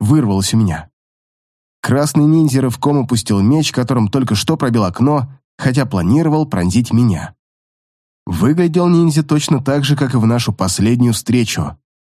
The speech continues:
И так же стремительно двигался. Не похоже, будто падение с поезда на него хоть как-то повлияло.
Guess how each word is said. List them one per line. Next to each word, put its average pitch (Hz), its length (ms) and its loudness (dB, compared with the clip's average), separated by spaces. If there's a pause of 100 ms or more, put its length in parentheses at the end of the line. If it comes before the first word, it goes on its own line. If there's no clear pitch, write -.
(440)
И 120 100 0
так 190 240 0
же 190 80 4
стремительно 147 600 2
двигался. 101 720 -2 (680)
Не 139 140 2
похоже, 202 420 0
будто 185 260 -2
падение 156 400 0
с - 120 -6
поезда 180 360 0
на 165 80 4
него 127 240 2
хоть - 280 -6
как-то 127 340 -4
повлияло. 110 840 -2